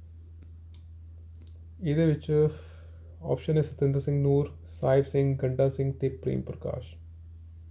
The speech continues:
ਤੇ ਇਹਦੀ ਜਿਹੜੀ ਵਿਦਿਆਰਥੀ ਨੇ ਪਹਿਲੀ ਆਪਸ਼ਨ ਚੂਜ਼ ਕੀਤੀ ਹੈ, ਬਿਲਕੁਲ ਹੀ ਸਹੀ ਹੈ। ਸਤਿੰਦਰ ਸਿੰਘ ਨੂਰ ਨੇ ਜੋ ਜੰਗਨਾਮਾ ਸ਼ਾਹ ਮੁਹੰਮਦ ਦੀ ਆਧੁਨਿਕ ਪੰਜਾਬੀ ਦੀ ਮੋਢੀ ਰਚਨਾ ਕਿਹਾ ਵਾ।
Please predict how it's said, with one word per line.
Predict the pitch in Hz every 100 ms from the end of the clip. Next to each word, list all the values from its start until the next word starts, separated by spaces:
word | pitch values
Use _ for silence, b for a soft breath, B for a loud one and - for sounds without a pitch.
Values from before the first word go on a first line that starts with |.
| - - - - - - - - -
ਤੇ |
ਇਹਦੀ | 127 135 131
ਜਿਹੜੀ | 131 135
ਵਿਦਿਆਰਥੀ | 135 - - - 135 131 127 131
ਨੇ | 131
ਪਹਿਲੀ | - - 135 160
ਆਪਸ਼ਨ | 147 143 135
ਚੂਜ਼ | 139 131
ਕੀਤੀ | - 123 - 127 139
ਹੈ, |
ਬਿਲਕੁਲ | 135 127 - 139 127
ਹੀ | 127
ਸਹੀ | 135 - - 131 131
ਹੈ। | 123
ਸਤਿੰਦਰ | 123 135 135
ਸਿੰਘ | 135 143 139
ਨੂਰ | 127 131
ਨੇ | 131 143 156 - B B B - -
ਜੋ | 143
ਜੰਗਨਾਮਾ | 135 131 131 135 135
ਸ਼ਾਹ | 117 - 135
ਮੁਹੰਮਦ | 156 139 127 123
ਦੀ | 127 139
ਆਧੁਨਿਕ | 131 147 147
ਪੰਜਾਬੀ | 135 131 123
ਦੀ | 139
ਮੋਢੀ | 139 127 135
ਰਚਨਾ | 123 - 117
ਕਿਹਾ | 117 120
ਵਾ। | - -